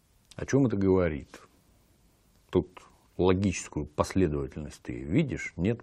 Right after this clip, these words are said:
Но я, э, если не видишь, то мне очень сложно объяснить. Как только начинаются расследования преступной деятельности сталинского режима,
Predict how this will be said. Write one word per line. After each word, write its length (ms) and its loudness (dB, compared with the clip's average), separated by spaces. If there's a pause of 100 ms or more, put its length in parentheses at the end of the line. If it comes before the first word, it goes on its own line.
Но 160 -6
я, 300 0
э, 720 -10
если 280 -6
не 160 -2
видишь, 340 -4
то 120 -14
мне 220 -4
очень 320 -8
сложно 440 -2
объяснить. 600 -6 (2000)
Как 160 2
только 480 10 (240)
начинаются 800 4
расследования 960 6
преступной 920 2
деятельности 1000 -2
сталинского 920 4
режима, 680 0